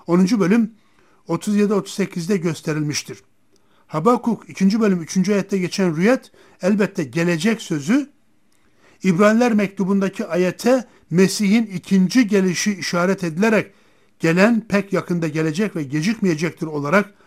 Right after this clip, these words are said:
aktarılmıştır. Buna göre rüyet gerçekleştikten sonra yüceliğin bilgisi gibi şeyler tüm yeryüzünü dolduracaktır. Ama bu arada üçüncü olarak da şunu söyleyebiliriz: doğru kişi imanla yaşayacaktır.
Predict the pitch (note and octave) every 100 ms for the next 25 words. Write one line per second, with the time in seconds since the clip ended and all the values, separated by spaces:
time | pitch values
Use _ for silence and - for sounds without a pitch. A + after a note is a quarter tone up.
0 | _ D3+ - C#3+ C3+ B2 A#2 - - _
1 | - E3+ A#3 A#3+ G#3+ A2+ _ _ _ _
2 | C#3+ F3 G#3 A3+ A3+ _ _ _ E3 F#3
3 | F3+ G#3 F#3 F#3 E3 - D#3 A#3+ C4 -
4 | D#3+ D#3 A3+ - _ _ _ - F3 D#3+
5 | G3 G3 G#3 G3+ E3 E3+ E3 - B3 G#3
6 | F3+ - E3 F#3 A3+ - _ _ - C4+
7 | C4 F3+ C3 F#3+ F3+ E3 C#3+ F3+ D#3 D3+
8 | C#3 C3 C3+ A#2 C3 F3 B3+ - _ _
9 | _ _ _ _ _ - B3+ A#3+ A3 G3+
10 | E3 - G3+ F#3+ A#3+ G3 E3 C#3+ A#3 B3
11 | - _ - - F#3 - D#3+ D3 C3+ A#2+
12 | A2 - - _ _ _ - D#3+ E3 D#3
13 | C#3 - F#3 D#3 D3+ C#3+ C3 A2+ B2 A2+
14 | A2 - -